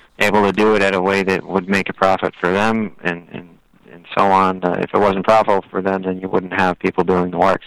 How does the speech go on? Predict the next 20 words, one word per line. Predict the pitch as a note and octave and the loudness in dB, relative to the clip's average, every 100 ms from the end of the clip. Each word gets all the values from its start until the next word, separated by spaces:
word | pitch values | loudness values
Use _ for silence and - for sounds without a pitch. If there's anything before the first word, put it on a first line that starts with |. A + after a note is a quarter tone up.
| - | -2
So, | F2+ - _ _ - - - _ - | -2 -2 _ _ -20 -20 -20 _ 0
uh, | F#2+ F#2 | 2 2
it | G2 | 2
may | G2+ G#2+ | 0 0
be | G2 G#2 G2+ | 2 0 2
that | G2+ - | 0 -2
the, | G2+ F#2+ F#2 - | -2 -2 -4 -4
the | G2 F#2 _ _ - _ - | -4 -4 _ _ -20 _ -4
preferred | G2+ - G#2 G#2 | -2 2 0 2
contractors | - G#2 G2 G2 G2 - F#2+ | 2 2 2 2 2 0 -2
are, | F#2+ F#2 | 0 0
are | F#2 | 0
more | F#2 F2+ F2+ | 0 0 0
efficient | - G2 - F#2+ - | 0 0 0 -4 -4
or, | E2+ F2+ | -2 0
uh, | F2 F2+ F2+ F2+ | 2 2 2 0
just, | E2+ G2+ - - | -2 -6 -8 -2
uh, | F2+ F2 E2+ | 0 0 0
have | E2 F2 - | 0 -2 -4
greater, | - F#2 F2 F2 E2 | -2 0 2 0 -2